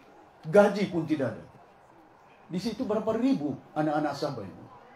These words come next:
Itu yang kita katakan, hilang kayu, rakyat tidak bergaji, rumah pun dihalau.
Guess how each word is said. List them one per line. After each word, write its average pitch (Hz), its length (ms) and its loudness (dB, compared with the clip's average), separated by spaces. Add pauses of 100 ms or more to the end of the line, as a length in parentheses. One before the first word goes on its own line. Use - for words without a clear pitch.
(960)
Itu 156 240 -6
yang 190 160 -2
kita 196 240 -6
katakan, 208 480 -6 (160)
hilang 208 480 -4
kayu, 226 400 -4 (240)
rakyat 196 480 -2
tidak 196 240 -2
bergaji, 208 560 -4 (960)
rumah 220 320 2
pun 208 160 -4
dihalau. 240 640 0